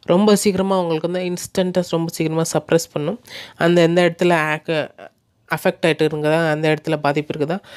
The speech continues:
அந்த இடத்துல இருக்கிற அந்த ஃபங்கல் எல்லாம் வந்து அழிக்கும் தன்மை வந்து இந்த beclomethasone-க்கு இருக்கு ஃப்ரெண்ட்ஸ். இதுதான் ஃப்ரெண்ட்ஸ் இதோட மெயினான அதிகமான பயன்கள். மற்றும் வந்து பாடியில, ஸ்கின்ல வந்து என்ன ஆகும்னு பார்த்தீங்கன்னா, இந்த ரிங்வார்ம், தோ-,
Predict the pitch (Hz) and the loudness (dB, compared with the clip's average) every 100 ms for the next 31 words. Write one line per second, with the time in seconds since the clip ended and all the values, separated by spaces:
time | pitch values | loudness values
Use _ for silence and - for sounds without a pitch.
0 | - - 170 170 165 185 180 165 170 165 | -20 -6 0 2 2 2 2 2 2 0
1 | 156 156 - 160 165 175 175 160 160 151 | 0 -4 -6 -6 -2 0 2 2 0 -2
2 | 160 151 165 - 165 160 151 151 147 151 | 0 0 -2 -4 -4 -2 -2 -2 -2 -2
3 | 170 151 156 - 156 151 143 151 147 143 | -2 -2 -2 -2 -2 -2 -6 -8 -8 -4
4 | - 170 - 135 135 - _ - - - | -4 -6 -8 -10 -10 -14 _ -20 -20 -8
5 | - 175 202 190 180 170 165 160 160 208 | 2 4 4 4 2 0 0 0 0 -2
6 | 160 165 170 160 185 160 156 156 180 - | -2 -2 -2 -2 -2 -4 -4 -2 -4 -2
7 | 143 147 151 143 - - - _ 160 160 | -2 0 0 0 -2 -10 -20 _ -4 0
8 | 202 190 190 185 165 165 165 175 180 175 | 0 2 2 4 2 0 0 4 4 2
9 | - 202 202 190 180 170 165 160 170 160 | 0 -2 2 2 2 0 0 -2 -2 -2
10 | 156 180 170 156 156 165 185 180 160 147 | -2 -2 0 0 0 0 2 0 0 -4
11 | - 170 165 | 0 2 2